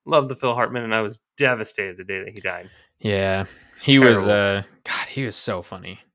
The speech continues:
Speaker 2: Uh,
Speaker 1: Yeah.
Speaker 2: very, very sad, but yeah, he was, uh, amazing. And I mean, he was one of those actors that I didn't realize had such a impact on my formative years. I mean, you know, from The Simpsons to S N L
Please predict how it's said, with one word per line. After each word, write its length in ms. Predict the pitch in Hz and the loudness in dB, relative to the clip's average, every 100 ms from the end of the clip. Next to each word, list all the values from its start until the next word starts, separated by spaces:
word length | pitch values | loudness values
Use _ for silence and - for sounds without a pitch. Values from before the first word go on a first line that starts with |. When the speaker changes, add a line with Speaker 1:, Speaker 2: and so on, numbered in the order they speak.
| _ _ _ | _ _ _
Speaker 2:
Uh, 160 | 107 95 - | -18 -16 -10
Speaker 1:
Yeah. 240 | 110 101 | -6 -2
Speaker 2:
very, 220 | 95 127 113 | 4 6 6
very 200 | 104 98 | 0 -2
sad, 440 | - 98 92 92 | -4 -4 -4 -6
but 100 | 95 | -8
yeah, 220 | - 104 98 | -4 -4 -2
he 140 | 120 | 0
was, 200 | 107 95 | 0 -2
uh, 260 | 98 92 95 | -4 -4 -6
amazing. 680 | - 98 98 92 90 87 92 | -8 -8 -6 -6 -8 -12 -10
And 140 | 110 107 | -2 0
I 40 | |
mean, 200 | 110 107 - - - | 0 -4 -8 -20 -8
he 100 | - | 0
was 120 | 180 | 2
one 120 | 160 151 | 2 4
of 20 | |
those 140 | 123 | 4
actors 420 | 104 110 131 110 | 4 0 -2 -2
that 280 | 101 95 - - - _ _ - _ _ _ - | -2 -4 -8 -16 -20 _ _ -20 _ _ _ -2
I 100 | 120 | 0
didn't 320 | 120 113 104 | 0 -6 -6
realize 540 | 104 107 107 107 107 | -4 -2 0 -2 -4
had 180 | - 104 | -6 -8
such 360 | - 104 101 - - | -6 -6 -6 -8 -6
a 340 | 101 95 87 | -4 -4 -6
impact 480 | - 104 101 104 - | -8 -6 -2 -2 -2
on 60 | 101 | -6
my 100 | 90 | -6
formative 420 | - 104 101 90 | -2 -2 -2 -6
years. 300 | 139 104 107 | -4 -4 -2
I 40 | 104 | -2
mean, 160 | 98 | -4
you 80 | 98 | -4
know, 160 | 95 90 - - - | -6 -8 -12 -16 -2
from 200 | 135 104 | 0 0
The 60 | |
Simpsons 720 | - 151 139 147 139 131 127 - | 2 4 4 4 4 2 -2 -4
to 200 | 104 101 | -6 -4
S 200 | 101 - | -4 -2
N 140 | 101 | 2
L 400 | 123 123 117 117 | 4 6 4 0